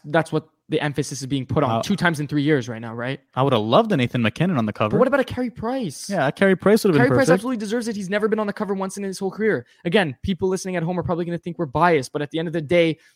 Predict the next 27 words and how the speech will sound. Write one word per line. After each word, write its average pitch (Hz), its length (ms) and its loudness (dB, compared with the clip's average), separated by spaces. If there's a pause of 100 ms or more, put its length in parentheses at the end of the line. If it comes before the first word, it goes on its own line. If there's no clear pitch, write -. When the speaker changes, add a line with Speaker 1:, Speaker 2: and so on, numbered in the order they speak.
(120)
Speaker 1:
it's 160 140 -8
not 180 120 0
like 170 100 -4
he's 175 120 -2
been 165 120 0
on 165 80 0
the 156 60 -4
cover 175 220 -2
before. 147 600 0
Speaker 2:
Yeah. 110 260 4 (800)
Speaker 1:
Anyway. 117 360 -4 (2500)
So, 110 300 -6 (560)
Mark. 123 220 -8
Speaker 2:
I'm 131 100 4
just 131 140 2
saying 110 300 -2
that 117 180 0
I 120 100 4
should 117 180 -4
apply 104 400 -4
because 101 580 -12
I 113 80 -4
have 113 120 0
the 107 80 -8
same 113 180 -4
amount 104 240 -2
of 98 80 -10